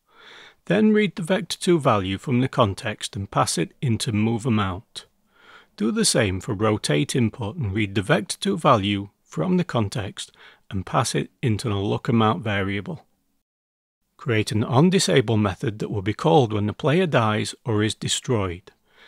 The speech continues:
Disable the player action map. Unsubscribe from the move input and rotate input functions by using the minus equals.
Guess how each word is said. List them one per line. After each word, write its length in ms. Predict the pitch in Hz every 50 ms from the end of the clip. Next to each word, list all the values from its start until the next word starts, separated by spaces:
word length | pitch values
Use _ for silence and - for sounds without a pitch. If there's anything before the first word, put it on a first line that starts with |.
| - _ _
Disable 540 | - - - - 135 123 156 165 151 175 170
the 100 | 151 151
player 300 | - - 151 131 127 131
action 480 | - - - 160 - - - 123 120
map. 240 | 113 104 92 90 - _ _ _ _ _ _ _ _ _ _ - - _ _ _
Unsubscribe 880 | - 220 220 196 - - 196 175 - - - 156 131 113 101 98 95 -
from 220 | - 131 110 101
the 80 | 101 101
move 300 | 101 107 127 147 139 156
input 360 | 151 143 131 - 156 160 -
and 140 | - 131 113
rotate 500 | 107 107 98 - - 156 160 160 - -
input 320 | 143 127 - - - -
functions 460 | - - 123 131 - - 139 127 117
by 140 | - - 127
using 340 | 110 101 104 98 98 107 98
the 60 | 98
minus 640 | 95 98 104 113 117 117 120 117 117 110 104 - - -
equals. 640 | - 117 107 104 - - 127 131 131 131 - - -